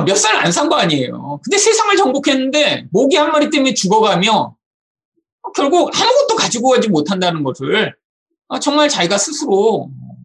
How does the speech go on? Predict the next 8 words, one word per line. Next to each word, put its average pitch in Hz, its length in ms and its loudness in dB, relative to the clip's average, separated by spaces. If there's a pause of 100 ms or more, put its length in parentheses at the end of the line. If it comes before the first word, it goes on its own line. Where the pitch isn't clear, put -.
자기 165 600 -2 (200)
죽음을 220 380 -2
통해 151 560 -2 (360)
보여주고자 135 800 -2 (180)
한 190 120 -14
거죠. 180 280 -14 (960)
여러분, 240 640 -4 (440)
사실 214 600 0